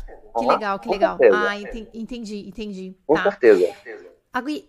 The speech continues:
Speaker 1: te-, é, me diga se é mito ou verdade. Vamos lá, mito ou verdade?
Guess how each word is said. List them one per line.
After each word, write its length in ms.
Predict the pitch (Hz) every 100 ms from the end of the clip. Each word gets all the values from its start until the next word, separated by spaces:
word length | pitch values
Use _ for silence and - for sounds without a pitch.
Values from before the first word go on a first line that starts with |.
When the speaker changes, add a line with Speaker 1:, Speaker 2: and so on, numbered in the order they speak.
| -
Speaker 1:
te-, 120 | - 262
é, 320 | 247 240 -
me 260 | 233 233 269
diga 440 | 208 254 339 330
se 340 | 302 - 262 247
é 80 | 226
mito 540 | 226 247 302 294 285
ou 200 | 277 269
verdade. 920 | 254 262 - 165 175 160 156 151 151 147
Vamos 260 | 220 269
lá, 100 | 208
mito 560 | 190 226 311 415 415 359
ou 140 | 349
verdade? 840 | 285 269 175 180 170 165 160 160